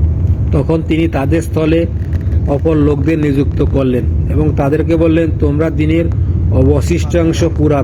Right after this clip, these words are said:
করো। আমি পূর্ববর্তীদের যে মজুরি দিতে চেয়েছিলাম, তা তোমরা পাবে।' তারা কাজ আরম্ভ করলো, কিন্তু যখন আসর নামাজের সময় হলো, তখন তারা বলতে লাগলো, 'আমরা আপনার জন্য যে কাজ করেছি,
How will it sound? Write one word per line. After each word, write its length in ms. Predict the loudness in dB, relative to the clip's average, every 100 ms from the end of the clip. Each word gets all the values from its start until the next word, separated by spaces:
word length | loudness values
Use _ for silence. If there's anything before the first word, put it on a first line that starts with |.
| 0
করো। 220 | 0 0 0 0 0 0 0 0
আমি 160 | 2 0 0
পূর্ববর্তীদের 920 | 2 2 2 2 2 0 0 0 0 0 0
যে 80 | 0 0
মজুরি 340 | 0 2 0 0
দিতে 180 | 0 0 0
চেয়েছিলাম, 460 | 0 0 0 0 0 -2
তা 100 | -2 0 0
তোমরা 300 | 0 2 0 0 0
পাবে।' 300 | 0 -2 -2 0 0 0 0 -2 -2 -2 -2 0 0
তারা 200 | 2 0 -2
কাজ 140 | -2 0 0
আরম্ভ 220 | 0 0 2
করলো, 200 | 2 0 0
কিন্তু 220 | 0 0 0 0
যখন 220 | 0 -2 0 0 0
আসর 240 | 2 2 2
নামাজের 340 | 2 0 0 0 0
সময় 320 | 0 0 2
হলো, 200 | 2 2 2 0 -2 -2 0 0
তখন 240 | 0 0 0 0
তারা 160 | -2 0 0
বলতে 220 | 0 0 0
লাগলো, 260 | 2 2 0
'আমরা 460 | -2 -2 0 0 0
আপনার 320 | 0 0 0 2
জন্য 160 | 2 2 2 2
যে 100 | 0 0 0
কাজ 140 | -2 -2
করেছি, 340 | 0 0 0